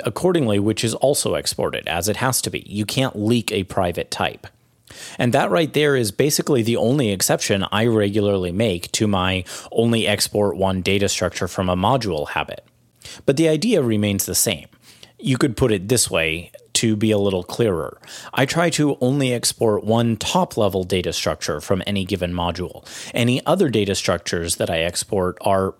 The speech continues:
pieces of that top-level structure, other structs or enums contained within it.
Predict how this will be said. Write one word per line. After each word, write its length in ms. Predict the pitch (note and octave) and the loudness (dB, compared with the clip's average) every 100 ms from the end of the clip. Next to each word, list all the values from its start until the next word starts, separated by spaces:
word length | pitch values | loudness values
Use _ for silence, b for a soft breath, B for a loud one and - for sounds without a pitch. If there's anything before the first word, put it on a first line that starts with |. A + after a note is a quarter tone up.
| _ | _
pieces 540 | - G#3 - - - | -2 0 -2 -2 -6
of 200 | - G2+ G2+ | -4 -4 -2
that 180 | F2+ | -2
top-level 500 | - E2 E2+ F2+ D#2 | 0 -2 -2 -4 -4
structure, 520 | D2+ - D#2+ - - - B B B B | -4 -4 -4 -6 -10 -10 B B B B
other 220 | A#2 A2+ | 0 2
structs 440 | A#2 - G#2+ F#2+ - | 0 2 0 0 0
or 160 | G2+ | 0
enums 520 | F2+ G#2 G2+ F2 E2+ - | 0 0 0 -2 -4 -4
contained 420 | F#2+ - F#2 E2 | -6 -4 -4 -4
within 320 | E2+ - E2 | -6 -6 -8
it. 140 | D2+ | -10